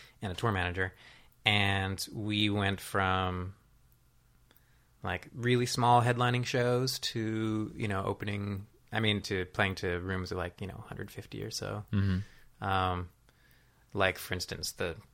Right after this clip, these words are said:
Speaker 1: not yet expanded Hotel Cafe,
Speaker 2: Mm-hmm.
Speaker 1: um, to warming up for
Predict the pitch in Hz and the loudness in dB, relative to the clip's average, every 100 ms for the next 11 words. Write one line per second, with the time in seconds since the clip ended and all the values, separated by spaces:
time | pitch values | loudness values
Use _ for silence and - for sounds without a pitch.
0 | _ _ _ - - - - 104 92 92 | _ _ _ -20 -20 -18 -6 2 4 4
1 | 101 92 98 - 98 90 92 95 - 92 | 2 2 0 0 0 0 -2 -2 0 0
2 | 92 92 - 92 90 90 110 104 92 101 | 0 -2 -2 0 2 4 6 6 4 0
3 | - - - - - - - 92 90 90 | -6 -20 -20 -20 -20 -16 -8 -2 0 0
4 | 90 87 - - _ - _ - - 98 | -2 -6 -10 -20 _ -20 _ -12 -8 -4
5 | 95 92 92 92 - - - - - - | -2 -2 -4 -6 -16 -16 -16 -16 -18 -6
6 | 101 98 95 92 - - 98 92 87 | 0 0 0 -2 -4 -4 0 2 0